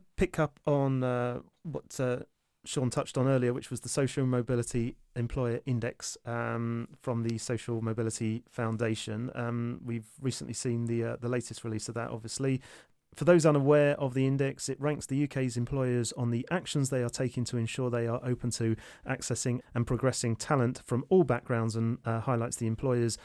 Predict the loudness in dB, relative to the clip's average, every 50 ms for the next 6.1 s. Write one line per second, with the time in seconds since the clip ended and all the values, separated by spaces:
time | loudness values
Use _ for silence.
0 | -18 -20 -20 -4 0 0 2 2 4 4 4 4 2 2 -2 -8 -10 -8 -8 -6
1 | -4 -2 -2 0 0 -2 -4 -6 -6 -6 -4 -2 -2 -2 0 0 -2 -2 -2 -4
2 | -4 -4 -2 2 2 4 4 4 2 0 0 -2 -2 0 0 0 0 0 -2 -4
3 | -4 -4 -2 -2 -2 -2 -2 -2 -4 -2 -2 -2 -2 -2 -2 -2 -2 -2 -2 -2
4 | 0 0 -2 -2 -2 -4 -4 -2 -2 -2 -4 -2 -2 -4 -4 -4 -4 -4 -4 -4
5 | -6 -8 -6 -4 -2 -2 -2 -2 -4 -8 -6 _ -4 -4 -2 -2 -2 0 0 0
6 | -2 -4